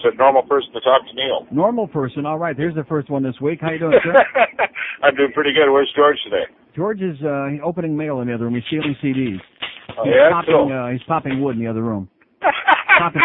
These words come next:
Speaker 2: plastic.
Speaker 1: It's not through a hole, though, is it?
Speaker 2: No.
Speaker 1: All right. Well, I won't worry about him then.
Speaker 2: But anyway.
Speaker 1: I, I just got, uh, three things for Neil. Uh,
Speaker 2: Okay, what?
Speaker 1: comment on, comment on the, uh,
Speaker 2: This
Speaker 1: the,
Speaker 2: is
Speaker 1: uh, gay career group.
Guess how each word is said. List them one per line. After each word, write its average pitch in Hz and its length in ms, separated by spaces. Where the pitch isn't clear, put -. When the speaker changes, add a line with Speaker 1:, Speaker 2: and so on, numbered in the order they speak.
Speaker 2:
plastic. 135 400
Speaker 1:
It's 110 140
not 139 200
through 123 140
a 107 40
hole, 131 240
though, 82 200
is 78 60
it? - 60
Speaker 2:
No. 104 240
Speaker 1:
All 101 80
right. 85 200
Well, 82 120
I 87 80
won't 92 180
worry 87 200
about 76 180
him 69 120
then. 69 120
Speaker 2:
But 135 100
anyway. 151 220
Speaker 1:
I, 127 60
I 131 40
just 139 200
got, 127 160
uh, 110 220
three 127 220
things 117 280
for 101 80
Neil. 101 400
Uh, 90 160
Speaker 2:
Okay, - 160
what? 127 160
Speaker 1:
comment 104 100
on, 98 200
comment 120 280
on 110 200
the, 104 140
uh, 95 560
Speaker 2:
This 156 80
Speaker 1:
the, - 120
Speaker 2:
is 98 120
Speaker 1:
uh, 98 180
gay 127 220
career 123 380
group. 127 240